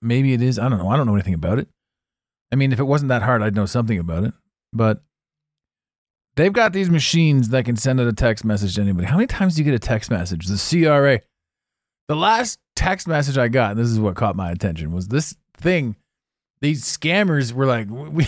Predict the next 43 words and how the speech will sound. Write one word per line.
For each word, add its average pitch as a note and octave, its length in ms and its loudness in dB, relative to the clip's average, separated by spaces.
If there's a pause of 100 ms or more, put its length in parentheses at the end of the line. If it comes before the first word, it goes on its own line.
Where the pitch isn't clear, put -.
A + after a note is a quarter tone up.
(160)
uh, G#2 380 -6
we B2+ 100 -2
have D#3+ 220 2
a, E3+ 40 0 (120)
a, C3 420 0
a A#2+ 40 0
C A3+ 280 2
R A3 180 4
A B3+ 160 6
deposit." C3 600 0 (300)
<laughs> - 100 -4 (680)
But D3 120 0
they E3+ 80 4
spelt G3+ 320 0
deposit F3+ 480 0
with, D3 180 -2
like, C3 300 -2
question C#3+ 400 -2
marks G2 380 -2
and F2+ 160 -4
shit. F2+ 280 -6 (960)
I C#3 60 -2
don't C#3+ 100 2
know B2 140 2
if A#2 80 0
they're B2 120 0
trying C3 340 0
to G#2 100 -12
get B2 300 -2 (100)
through C3+ 200 2
the A#2 100 -4
censors, C#3+ 480 -2
but C#3+ 260 -2
these C3+ 220 2
bots, B2 640 0 (160)
these A2+ 240 -2
programmable C#3+ 840 2
bots F#2 380 -2
are E2+ 140 -2
sending F#2 320 0
out E2 160 -2
text - 240 -8
messages. C#2 440 -6